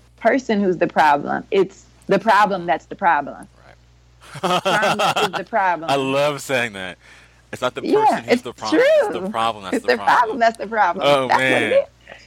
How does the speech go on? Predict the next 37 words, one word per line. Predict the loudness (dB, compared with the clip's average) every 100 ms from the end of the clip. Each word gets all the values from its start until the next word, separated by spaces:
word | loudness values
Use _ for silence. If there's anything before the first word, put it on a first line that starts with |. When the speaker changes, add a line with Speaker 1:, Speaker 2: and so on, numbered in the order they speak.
| -18
Speaker 1:
Right? | -2 2 2 0 -6
Speaker 2:
That | -6 -4
is | -4 -6 -2
Speaker 1:
And | -2
I | 0
mean, | -2 -4
Speaker 2:
awesome. | 0
Speaker 1:
and | 0
even | 0 -2 -2
from | 0 0
a, | -2 -6 -2
and | 2
even | 2 0
from | -2 -6
a | -8
sp-, | -10
you | -4
know, | 0
if | 0
you | 0
wanna | 0 0
get | -2 -4
spiritual, | -2 0 0 0 0 0 0
right, | 0 0 -2
it's, | -4 -4 -6 -20 _ _
you | -4
know, | -2 -2 _ -12
kind | -2 0
of | 2
along | 0 0
that, | 0 -2 -2
the | -2 0
old | 0 0
adage | 0 2 2 0
of | -8 _ _
love | 0 2 2
the, | -2 -4